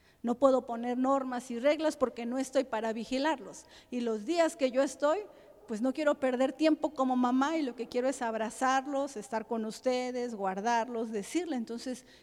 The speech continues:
como hacer ese trabajo en equipo y decirles, ¿no?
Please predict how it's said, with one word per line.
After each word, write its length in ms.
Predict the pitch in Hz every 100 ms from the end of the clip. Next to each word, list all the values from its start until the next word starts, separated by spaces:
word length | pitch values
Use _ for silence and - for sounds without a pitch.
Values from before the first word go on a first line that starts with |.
| -
como 220 | 226 220
hacer 240 | 214 330
ese 240 | 339 330 269
trabajo 440 | 247 226 247 262
en 120 | 240
equipo 480 | 226 - 294 - 302
y 320 | 262 262 240
decirles, 560 | 226 247 - 392 370 240
¿no? 200 | 240